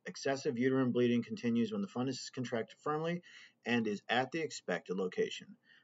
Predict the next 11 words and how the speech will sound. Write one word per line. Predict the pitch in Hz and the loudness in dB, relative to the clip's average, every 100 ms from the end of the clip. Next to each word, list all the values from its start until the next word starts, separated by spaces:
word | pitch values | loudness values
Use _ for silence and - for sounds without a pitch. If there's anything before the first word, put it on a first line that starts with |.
| _ | _
Bleeding | 123 135 160 | 0 2 0
from | - 170 160 | -2 -2 0
lacerations | 113 113 - 135 107 98 135 120 | 2 2 2 2 4 2 0 2
of | 110 | 2
the | 107 | 0
genital | 95 139 160 110 | 0 0 2 0
tract | 90 60 - - - | 0 -4 -6 -10 -4
often | 113 127 131 131 - | -4 -2 -4 -4 -2
is | 98 98 | -2 -2
bright | 95 90 92 98 | -2 -2 0 2
red, | 135 95 | 2 0